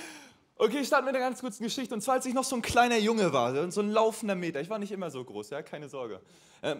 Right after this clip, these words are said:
da sind wir mit meiner Oma und meinem Opa zum Urlaub machen immer an so einen See gefahren. Und wir sind so stundenlang drum herum gelaufen. Und dann einen Tag, als wir schon so wieder unterwegs waren und richtig weit gekommen sind, musste mein Opa auf einmal auf die Toilette.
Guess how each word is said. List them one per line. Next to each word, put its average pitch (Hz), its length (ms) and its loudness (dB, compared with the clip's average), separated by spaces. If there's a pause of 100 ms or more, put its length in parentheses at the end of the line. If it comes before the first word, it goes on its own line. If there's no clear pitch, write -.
(140)
da 202 240 6
sind 226 240 -2
wir 262 80 -4
mit 226 160 -4
meiner 220 240 0
Oma 247 200 0
und 175 60 -6
meinem 202 140 -2
Opa 220 300 -2
zum - 160 -12
Urlaub 226 280 -2
machen 208 240 -2
immer 202 140 -4
an 196 100 -4
so 185 60 -8
einen 175 80 -6
See 180 180 -4
gefahren. 110 460 -8 (300)
Und 170 100 -8
wir 214 60 -6
sind 208 120 -6
so 220 140 -4
stundenlang 240 640 -4
drum 208 160 -6
herum 202 340 -4
gelaufen. 226 640 -6 (240)
Und 185 100 -8
dann 220 140 -2
einen 269 260 -4
Tag, 190 300 -2
als 185 140 -4
wir 220 80 -8
schon 208 220 -6
so 202 120 -12
wieder 220 160 -4
unterwegs 190 480 -4
waren 165 140 -4
und 170 120 -10
richtig 226 320 -12
weit 208 200 -2
gekommen 196 380 -6
sind, 160 260 -6 (560)
musste 190 260 -6
mein 180 160 -4
Opa 180 220 -2
auf 156 100 -2
einmal 170 240 -4
auf 147 160 -6
die 147 80 -16
Toilette. 120 520 -4